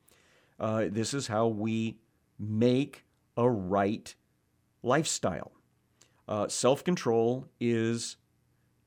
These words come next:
telling your body, "You're not in charge. Jesus is in charge. The Holy Spirit is in charge, and I will do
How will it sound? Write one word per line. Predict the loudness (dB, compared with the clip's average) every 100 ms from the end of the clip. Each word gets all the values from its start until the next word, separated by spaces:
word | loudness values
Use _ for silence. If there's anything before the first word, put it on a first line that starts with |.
| _ _ _ _ _ _ _ _ _ _ _ _ _ _
telling | -4 0 4 4 4 2 -2 _ _ _ -2
your | 0
body, | 2 2 2 0 -2 -4 -10 _ _ _ -8
"You're | -2 4
not | 6 6
in | 4
charge. | 2 0 0 -6 -10 -20 _ _ _ _ _ -10
Jesus | -2 2 2 2 -2
is | -2 -4
in | -6
charge. | -2 -2 0
The | 0
Holy | 2 0
Spirit | -2 -4 -2 -2
is | -4
in | -6 -6
charge, | -4 -2 -2 -4 -10 -20 _ _ _
and | -2 2
I | 4
will | 4 2
do | 0 4 6 8 6 4 0